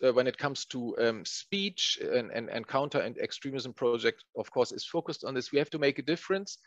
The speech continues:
between harmful content, uh, illegal content, and content which is not in line with the terms of service of a,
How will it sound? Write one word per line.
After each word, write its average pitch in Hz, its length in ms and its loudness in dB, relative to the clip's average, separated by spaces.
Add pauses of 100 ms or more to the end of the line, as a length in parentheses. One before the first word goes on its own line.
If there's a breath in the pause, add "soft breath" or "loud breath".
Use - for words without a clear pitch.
(600 soft breath)
between 185 420 -2
harmful 180 680 6
content, 175 760 4 (680)
uh, 143 180 12 (120)
illegal 175 400 0
content, 151 720 4 (140)
and 131 200 4
content 160 680 4
which 135 320 0
is - 180 -2
not 135 240 2
in 123 120 -2
line 120 460 6 (460)
with 135 320 0 (280)
the 120 120 2
terms 139 380 4
of 120 160 0
service 117 720 6
of 113 240 8 (240)
a, 117 80 8